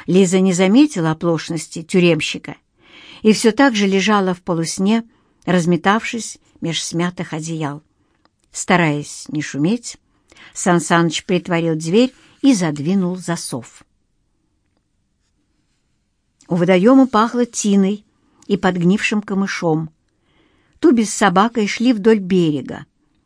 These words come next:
то и дело обходя встречавшиеся на пути преграды. Массивные коряги, поваленные деревья и наполненные грязевой жижей ямки.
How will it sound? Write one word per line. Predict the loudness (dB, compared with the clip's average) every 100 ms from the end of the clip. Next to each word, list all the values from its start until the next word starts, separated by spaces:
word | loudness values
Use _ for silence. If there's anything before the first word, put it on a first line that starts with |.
| _ _
то | 2
и | 4
дело | 4 2 0
обходя | -4 -6 -2 0
встречавшиеся | -2 -8 -8 -6 -6 -6 -8 -8 -4
на | -2 -2
пути | -4 -6 -6
преграды. | -4 -4 -2 -2 -4 -12 -20 _ _ _ _ _ _ 0
Массивные | 0 0 0 2 2
коряги, | -2 -6 -2 -2 -2 -6
поваленные | -4 -2 -2 -2 -4 -4 -6
деревья | -4 0 0 0 -2 -4 _ _ _ -8 6
и | 8
наполненные | 8 6 6 6 4 4 2 -2 -8 -10
грязевой | 0 2 4 2 0 2 2
жижей | 2 2 2 0 -2 -6
ямки. | 0 0 0 -4 -12 -18